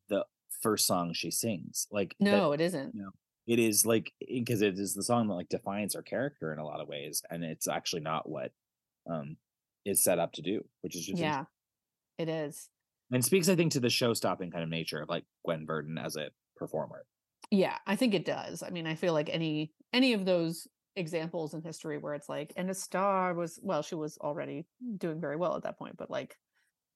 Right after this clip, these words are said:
Speaker 2: when you, when you have a star like that who's just dominating, you, you have to work with it and, and give her a showcase a little bit. Um, and then we should also mention that in nineteen fifty-eight, it was made into a film,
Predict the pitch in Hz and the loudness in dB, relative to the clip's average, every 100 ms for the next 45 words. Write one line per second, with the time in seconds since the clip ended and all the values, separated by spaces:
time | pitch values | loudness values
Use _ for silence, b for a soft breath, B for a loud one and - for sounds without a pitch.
0 | _ - 175 170 185 208 208 196 175 - | _ -2 0 0 2 2 4 4 2 0
1 | 160 156 151 151 147 143 160 160 156 - | 0 2 0 -2 -2 -2 -6 -10 -8 -8
2 | 160 139 139 147 143 143 143 147 151 - | -8 -6 -6 -6 -6 -8 -8 -8 -10 -8
3 | 175 160 - - 87 220 _ _ _ _ | -6 -6 -6 -10 -12 -14 _ _ _ _
4 | _ _ 214 175 - 160 - - - 190 | _ _ -6 -6 -4 -6 -6 -6 -6 -8
5 | 175 - 214 220 226 - 160 143 143 - | -10 -14 -18 -16 -10 -4 -4 -4 -8 -8
6 | 139 147 135 - 143 143 143 135 - _ | -8 -8 -10 -8 -8 -6 -6 -6 -10 _
7 | b b b b b _ 185 175 170 165 | b b b b b _ 2 2 2 0
8 | - - 247 277 277 294 285 254 247 254 | -4 2 4 6 4 2 2 2 2 2
9 | 226 208 185 180 214 190 196 - 196 170 | 0 0 -2 -4 -6 -8 -8 -6 -2 0
10 | 170 - - 170 160 156 156 156 - - | 0 -4 -8 -6 -6 -6 -6 -8 -8 -6
11 | 135 139 196 | -4 -2 -4